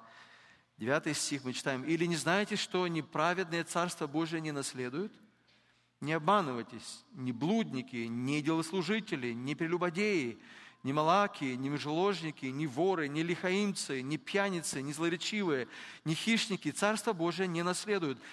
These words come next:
И такими были некоторые из вас, но омылись, но осветились, но оправдались именем Господа нашего Иисуса Христа и Духом Бога нашего".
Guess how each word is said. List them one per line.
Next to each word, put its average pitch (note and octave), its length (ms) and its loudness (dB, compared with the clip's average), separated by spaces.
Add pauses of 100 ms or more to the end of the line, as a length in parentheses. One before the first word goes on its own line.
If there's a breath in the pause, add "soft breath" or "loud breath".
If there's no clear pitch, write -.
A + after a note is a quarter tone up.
(160 loud breath)
И D#3+ 80 -2
такими A3 360 2
были G#3 260 4
некоторые F#3+ 840 2
из C#3 280 -2
вас, C3 500 -2 (640 soft breath)
но C#3 240 4
омылись, C#3 680 0 (1500 loud breath)
но C3+ 140 2
осветились, C#3+ 960 -2 (380)
но C#3 140 2
оправдались D3 760 2
именем F3 440 0
Господа C#3 640 -2 (480 loud breath)
нашего E3 600 2
Иисуса E3 720 -2 (180 loud breath)
Христа E3 640 0 (320 loud breath)
и B2 140 -2
Духом F3 580 0
Бога C#3 540 0
нашего". C3+ 400 -2